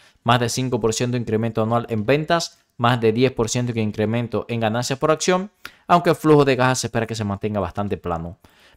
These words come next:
Vemos que en términos generales es una compañía que se ve a valuaciones muy buenas,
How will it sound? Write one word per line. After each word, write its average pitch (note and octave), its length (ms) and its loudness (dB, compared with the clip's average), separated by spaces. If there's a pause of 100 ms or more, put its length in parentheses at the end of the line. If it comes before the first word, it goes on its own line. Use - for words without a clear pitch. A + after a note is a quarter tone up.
Vemos C#3 320 4
que C#3 80 2
en C3 40 0
términos C#3 300 0
generales D#3+ 400 2
es D#3 80 0
una D3 160 0
compañía C#3+ 640 -4
que D#3 180 0
se C3 160 -4
ve B2+ 100 0
a C3 60 2
valuaciones B2 460 0
muy B2+ 120 -2
buenas, F#3 500 -4